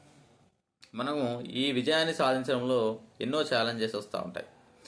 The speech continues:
So, మనం దేనికి భయపడకుండా, so, మనం ముందుకు వెళ్ళాల్సినటువంటి అవసరం అయితే ఉన్నది. అదేవిధంగా embrace discomfort. So, కొన్ని కొన్నిసార్లు మనకు చాలా ఇబ్బంది అనిపిస్తూ ఉంటది,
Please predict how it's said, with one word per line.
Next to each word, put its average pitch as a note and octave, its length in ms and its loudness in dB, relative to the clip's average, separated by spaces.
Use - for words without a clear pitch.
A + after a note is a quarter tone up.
So, A2 100 -2
మనం A2+ 220 -2
దేనికి C#3 300 2
భయపడకుండా, A2 720 0
so, A2+ 80 -4
మనం A2 180 -4
ముందుకు A2+ 260 -4
వెళ్ళాల్సినటువంటి G2+ 600 0
అవసరం F#2 280 -2
అయితే F#2 200 -4
ఉన్నది. F#2 240 -4
అదేవిధంగా C#3 800 2
embrace E3 480 4
discomfort. A2 480 -2
So, C3 60 -6
కొన్ని C#3+ 220 -2
కొన్నిసార్లు E3 380 2
మనకు D3+ 320 -2
చాలా C3+ 140 2
ఇబ్బంది C3+ 300 0
అనిపిస్తూ B2 380 -2
ఉంటది, F#2+ 260 -4